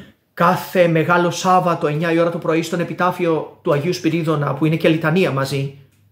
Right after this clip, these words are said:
Και στο δεύτερο βιντεάκι μου χορεύω. Εκεί θα είναι τα ευχάριστα βιντεάκια μου, φίλες και φίλοι, που θα δείτε τη διαφορά, πόσο ευχαριστημένος και χαρούμενος ήμουνα, που ήταν ήσυχα τα πράγματα μέχρι τότε,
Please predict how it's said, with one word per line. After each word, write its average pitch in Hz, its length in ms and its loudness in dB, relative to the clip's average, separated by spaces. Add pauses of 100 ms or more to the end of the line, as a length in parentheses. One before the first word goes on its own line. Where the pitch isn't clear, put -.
(2250)
Και 185 140 2
στο 180 160 2
δεύτερο 220 360 4
βιντεάκι 190 420 0
μου 165 120 -2
χορεύω. 170 640 -2 (840)
Εκεί 190 340 0
θα 208 160 0
είναι 165 180 0
τα 160 140 -2
ευχάριστα 170 580 -2
βιντεάκια 165 440 0
μου, 156 100 -2
φίλες 160 280 -4
και 165 80 -4
φίλοι, 185 580 -2
που - 80 -16
θα 165 120 2
δείτε 202 260 2
τη 220 140 2
διαφορά, 175 560 0
πόσο 202 280 -2
ευχαριστημένος 190 720 -2
και 185 100 -8
χαρούμενος 165 600 0
ήμουνα, 165 500 -4 (260)
που 185 80 -6
ήταν 180 180 0
ήσυχα 226 380 2
τα 170 100 -6
πράγματα 170 440 0
μέχρι 170 280 -2
τότε, 175 380 0